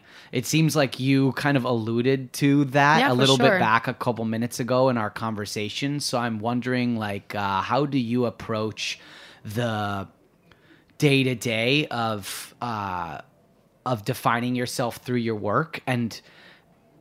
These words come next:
Speaker 1: and feeling self-worth if tomorrow we both, for some crazy reason, like, if we couldn't go into our jobs and do what we do,
Speaker 2: Mm.
Speaker 1: um, what would you do to kind of, uh,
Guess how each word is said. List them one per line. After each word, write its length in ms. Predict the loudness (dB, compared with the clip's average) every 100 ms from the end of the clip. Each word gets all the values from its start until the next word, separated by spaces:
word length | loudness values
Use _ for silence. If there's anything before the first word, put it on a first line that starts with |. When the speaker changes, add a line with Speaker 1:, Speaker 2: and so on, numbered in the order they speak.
| _
Speaker 1:
and 160 | -4 -2
feeling 400 | 2 4 6 4
self-worth 960 | 0 0 0 -2 2 4 4 0 -16 -20 _
if 300 | -4 -4 -6
tomorrow 640 | -4 0 4 6 6 4 0
we 200 | -2 -4
both, 580 | 0 0 0 -4 -20 -20 _ _ _ _ _ -20
for 240 | -12 -8
some 300 | -4 -2 -2
crazy 440 | -2 0 0 0 -2
reason, 400 | 2 2 4 2
like, 220 | 0 -4
if 140 | -6
we 100 | -6
couldn't 320 | -2 -2 0 -2
go 180 | 0
into 300 | 0 -2 -4
our 140 | -4 -4
jobs 420 | 0 0 -2 -6
and 180 | -10 -6
do 160 | -4 -4
what 260 | -4 -6
we 100 | -8
do, 400 | -6 -4 -2 -2 -8 -10
Speaker 2:
Mm. 280 | -6 -4 0
Speaker 1:
um, 440 | 0 0 -2 -6 -10 -20 -20 -20 -20 -20 _ _ _ _ _
what 200 | 0 2
would 140 | 2 0
you 140 | -2
do 260 | -2 -4 -4
to 140 | -6
kind 260 | -4 -4 -4
of, 320 | -6 -10 -12 -6
uh, 300 | -6 -6